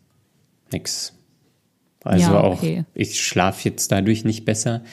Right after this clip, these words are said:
Speaker 2: War
Speaker 1: Ähm,
Speaker 2: ja auch zu erwarten, dass jetzt nach so wenig Tagen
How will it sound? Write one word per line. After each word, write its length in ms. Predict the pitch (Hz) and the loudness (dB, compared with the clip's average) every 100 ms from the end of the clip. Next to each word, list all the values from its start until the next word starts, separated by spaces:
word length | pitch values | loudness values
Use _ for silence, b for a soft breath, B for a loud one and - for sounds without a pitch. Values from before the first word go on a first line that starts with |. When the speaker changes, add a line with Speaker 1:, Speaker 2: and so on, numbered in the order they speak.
| B B B - | B B B -4
Speaker 2:
War 320 | - 98 165 | 2 4 6
Speaker 1:
Ähm, 60 | 160 | 6
Speaker 2:
ja 140 | 160 | 4
auch 220 | 160 160 - | 4 0 -2
zu 220 | - 175 | -4 0
erwarten, 520 | 160 156 147 - 165 | 2 2 2 0 0
dass 220 | 160 - | 0 0
jetzt 240 | 156 - 156 | -4 -4 -4
nach 160 | 156 | -2
so 140 | 156 147 | -2 -2
wenig 280 | 143 151 - | -2 -4 -6
Tagen 460 | 165 139 139 143 | -6 -4 -2 -4